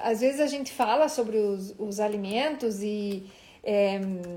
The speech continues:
é, vamos fazer uma dieta, não sei o quê, e a gente tem que buscar dentro disso, é,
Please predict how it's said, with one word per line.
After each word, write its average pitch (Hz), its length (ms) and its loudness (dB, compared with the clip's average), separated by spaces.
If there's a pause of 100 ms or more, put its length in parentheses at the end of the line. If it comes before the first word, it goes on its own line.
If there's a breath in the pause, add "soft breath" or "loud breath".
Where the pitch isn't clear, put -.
(680 soft breath)
é, 208 420 2
vamos 233 300 2
fazer 233 200 4
uma 233 120 2
dieta, 254 460 4
não 240 120 -2
sei 233 160 2
o - 20 -2
quê, 262 320 0
e 262 160 2
a 277 60 6
gente 285 240 -4
tem 311 280 -2
que 370 500 -4 (460)
buscar 254 800 4
dentro 247 560 0
disso, 226 500 -2 (600 loud breath)
é, 226 360 4